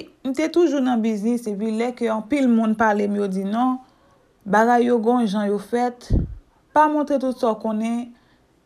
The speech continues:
fè, kèlke pwodui pou vann, tou." Epi se konsa m te vin lage kò m nan vann jan de pwodui sa yo. Epi la, lè ke m wè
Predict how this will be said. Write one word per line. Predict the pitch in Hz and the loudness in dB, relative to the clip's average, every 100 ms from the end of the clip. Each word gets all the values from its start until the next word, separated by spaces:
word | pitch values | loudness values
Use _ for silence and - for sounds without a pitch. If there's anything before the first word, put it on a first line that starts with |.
| _ _ | _ _
fè, | - 285 277 | 2 4 6
kèlke | 277 254 262 233 - | 4 4 2 0 -4
pwodui | - 240 208 233 | 0 2 2 -2
pou | 240 226 | -2 -4
vann, | 180 196 190 175 | -2 0 0 -2
tou." | 170 - - _ _ | -6 -12 -16 _ _
Epi | 185 196 | -6 -4
se | 240 302 | -6 -6
konsa | 294 294 277 | -6 -2 0
m | 262 | 2
te | 226 202 | 0 -2
vin | 196 | -2
lage | 196 180 175 | -2 -2 -4
kò | 240 254 | 2 2
m | 277 277 277 | 2 -4 -8
nan | 185 180 175 160 | -6 -4 -6 -6
vann | 180 240 233 | -2 0 0
jan | 190 | 0
de | 170 | -2
pwodui | 175 175 170 | -4 -4 -4
sa | 160 165 147 | -6 -6 -6
yo. | - _ _ _ _ _ _ _ _ - _ _ _ _ _ _ _ - | -10 _ _ _ _ _ _ _ _ -20 _ _ _ _ _ _ _ -4
Epi | 185 175 226 214 | -4 -2 -2 0
la, | 202 233 330 320 - _ _ _ _ _ _ _ _ _ _ 214 | 4 4 2 -2 -12 _ _ _ _ _ _ _ _ _ _ -2
lè | 262 330 | 0 2
ke | 320 | 2
m | 226 208 | 2 2
wè | 202 | 2